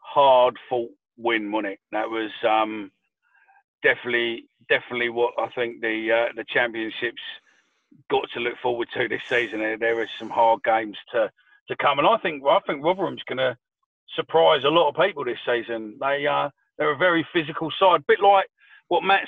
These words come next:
said before, that they're a very physical side and they take it to the teams.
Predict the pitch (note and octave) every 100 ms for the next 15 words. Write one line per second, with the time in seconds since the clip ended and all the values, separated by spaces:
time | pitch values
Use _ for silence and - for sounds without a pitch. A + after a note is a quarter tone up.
0 | - F3 E3 - G#3+ F3 C3+ D3+ D3 F3
1 | E3 D3+ E3 D3+ C#3+ C#3+ - D#3 C#3+ C#3
2 | C3 F3 D#3 D3 C3+ C#3+ C#3 F#3+ C#3+ D3+